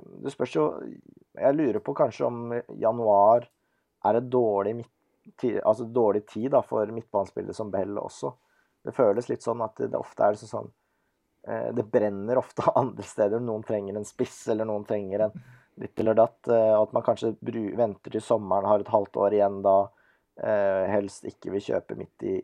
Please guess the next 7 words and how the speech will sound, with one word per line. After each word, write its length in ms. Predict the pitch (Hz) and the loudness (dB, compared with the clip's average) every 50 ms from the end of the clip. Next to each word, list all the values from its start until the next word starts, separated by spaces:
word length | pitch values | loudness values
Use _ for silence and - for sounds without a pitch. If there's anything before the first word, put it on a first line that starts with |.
| - 98 95 | -6 -8 -10
i 20 | 92 | -10
sesong 380 | - 110 - - 98 98 101 98 95 | -10 -14 -10 -10 -10 -10 -8 -12 -12
og 20 | - | -12
så 80 | - 110 | -8 -6
videre. 320 | 123 - 92 95 110 104 | -4 -4 -4 -4 -6 -4
Så, 160 | - 117 107 101 - _ _ _ _ _ _ _ _ _ _ _ _ _ _ _ _ | -2 -2 -4 -4 -4 _ _ _ _ _ _ _ _ _ _ _ _ _ _ _ _
så, 180 | - - 117 | -10 -4 -2